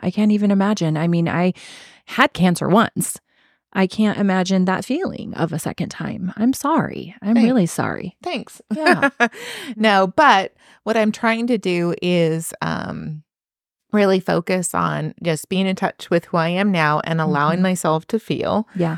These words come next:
Speaker 2: uh, because I don't want to ta-, uh, to discount that.
Speaker 1: Mm-hmm.
Speaker 2: And that I do the things that bring me joy.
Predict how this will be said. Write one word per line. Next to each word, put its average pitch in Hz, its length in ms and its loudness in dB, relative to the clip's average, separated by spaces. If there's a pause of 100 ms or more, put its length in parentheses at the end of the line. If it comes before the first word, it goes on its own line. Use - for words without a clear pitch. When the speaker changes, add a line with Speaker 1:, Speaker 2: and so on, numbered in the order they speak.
(140)
Speaker 2:
uh, 170 120 2
because 165 240 0
I 160 40 2
don't 156 240 0
want 185 140 2
to 208 40 2
ta-, 170 320 -6
uh, 156 320 -2
to 156 280 -4
discount - 580 -4
that. - 300 0 (120)
Speaker 1:
Mm-hmm. 170 300 0
Speaker 2:
And 190 180 2
that 190 160 0
I 185 80 2
do 165 320 -2
the 175 100 -8
things 180 260 -4
that 175 100 -4
bring 196 180 0
me 208 140 0
joy. 277 360 2